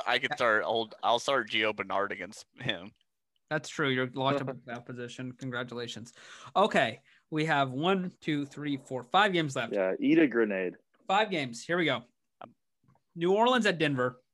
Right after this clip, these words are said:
Speaker 2: Taysom Hill versus Drew Lock. One of the most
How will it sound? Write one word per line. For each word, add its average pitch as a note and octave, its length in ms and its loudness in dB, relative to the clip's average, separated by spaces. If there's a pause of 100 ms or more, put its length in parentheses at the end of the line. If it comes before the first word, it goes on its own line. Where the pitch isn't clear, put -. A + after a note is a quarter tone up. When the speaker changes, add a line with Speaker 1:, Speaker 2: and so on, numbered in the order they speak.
(880)
Speaker 2:
Taysom F#3+ 300 2
Hill E3+ 120 4
versus D3+ 220 -2
Drew D3 160 -2
Lock. C3 340 0 (920)
One D3+ 100 -2
of D#3 40 2
the D3+ 60 2
most C#3+ 320 -2